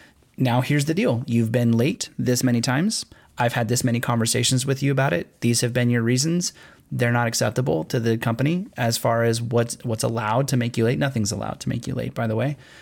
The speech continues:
Um, here's the document. Or, or th-, like I said, step one for us was verbal. A couple more tardies later, every step of the way, you are going to tell them exactly what comes in the future, should they choose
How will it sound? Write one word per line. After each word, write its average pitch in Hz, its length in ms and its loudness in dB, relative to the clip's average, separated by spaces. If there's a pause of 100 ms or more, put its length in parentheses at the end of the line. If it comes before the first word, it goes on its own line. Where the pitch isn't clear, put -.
(240)
Um, 117 320 0 (920)
here's 127 300 2
the 127 80 2
document. 139 420 -2 (400)
Or, 123 260 2
or 123 160 4
th-, 135 220 0
like 127 120 4
I 120 40 2
said, 117 200 -2
step - 240 0
one 139 320 4
for 123 180 2
us 123 200 2
was 117 100 0
verbal. 156 440 2 (680)
A - 100 -2
couple 127 260 0
more 123 180 4
tardies 120 360 0
later, 131 420 2
every 165 340 2
step 156 240 0
of 139 80 0
the 135 80 4
way, 135 180 2
you 135 320 2
are 135 80 4
going 127 240 2
to 123 80 0
tell 127 200 2
them 135 140 2
exactly 113 1040 -2 (160)
what 113 280 0
comes 107 320 0
in 104 80 2
the 104 80 0
future, 117 540 -2 (160)
should - 260 0
they 120 140 2
choose 156 680 2